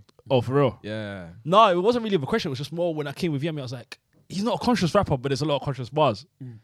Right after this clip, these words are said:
Speaker 2: Yeah.
Speaker 1: So it wasn't really a question more, so it was just more of a, but I've got it from the interview today,
Speaker 2: I think
Speaker 1: kinda
Speaker 2: it's,
Speaker 1: h-, how you
Speaker 2: it's,
Speaker 1: view yourself.
Speaker 2: I think it's that, but then I think it's also just, like, coming from, again, like, coming from, like, maybe the school of Kanye and the school of Kendrick, it's like the way that,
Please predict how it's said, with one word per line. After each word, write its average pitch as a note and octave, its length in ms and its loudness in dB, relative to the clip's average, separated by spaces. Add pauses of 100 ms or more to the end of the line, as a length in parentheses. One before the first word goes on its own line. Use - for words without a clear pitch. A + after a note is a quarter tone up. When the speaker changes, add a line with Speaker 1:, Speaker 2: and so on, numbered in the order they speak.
(120)
Speaker 2:
Yeah. A#2 320 -6
Speaker 1:
So - 140 -10
it D3+ 80 -6
wasn't F3 220 2
really D#3+ 120 4
a C3+ 60 2
question C#3+ 260 -2
more, B2+ 100 -4
so D3 100 -8
it C3 40 -4
was A2+ 80 -6
just A#2+ 120 -8
more C#3 200 4
of A#2 100 2
a, A#2+ 120 0
but B2 140 -4
I've B2+ 140 -4
got C#3+ 140 2
it G#2+ 160 -10 (220)
from A#2+ 160 -12
the A2+ 100 -8
interview B2 260 -6
today, A#2 240 -6
Speaker 2:
I G#2+ 40 -6
think - 140 -10
Speaker 1:
kinda A2 200 -8
Speaker 2:
it's, - 100 -14
Speaker 1:
h-, - 160 -20
how B2+ 240 -4
you A2 120 -2
Speaker 2:
it's, G#2 80 -6
Speaker 1:
view A#2 120 -6
yourself. G2+ 360 -10 (120)
Speaker 2:
I A#2 60 -16
think G#3+ 200 -10
it's B2 100 -10
that, D#3+ 240 -8
but A#2+ 120 -10
then A#2 100 -8
I G#2+ 60 -10
think B2 240 -8
it's G2+ 100 -14
also A#2+ 360 -8
just, G#2 260 -12
like, G2+ 420 -14
coming A#2 460 -8
from, G2 1300 -12 (680)
again, A#2 240 -8
like, A2+ 140 -10
coming C#3+ 220 -6
from, B2 200 -12
like, G2 140 -8
maybe A2+ 220 -8
the A2 100 -14
school A2+ 280 -14
of G2+ 80 -16
Kanye A2 360 -12
and G2+ 120 -14
the G2+ 40 -18
school G2+ 300 -18
of G2 160 -20
Kendrick, G#2 480 -14
it's - 140 -20
like G#2 240 -16
the G2+ 80 -18
way A2 300 -12
that, G2+ 340 -14